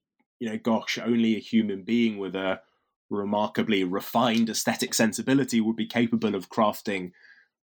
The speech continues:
a space like this." Um, and it,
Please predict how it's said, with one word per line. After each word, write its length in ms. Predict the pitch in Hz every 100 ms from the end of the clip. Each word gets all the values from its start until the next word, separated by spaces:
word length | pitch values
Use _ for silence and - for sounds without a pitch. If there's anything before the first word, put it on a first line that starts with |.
| _ -
a 60 | 110
space 420 | - 123 113 -
like 280 | 101 95 -
this." 460 | 139 - - - - - - _ 110
Um, 640 | 98 98 98 95 95 90 -
and 160 | 101 101
it, 160 | 104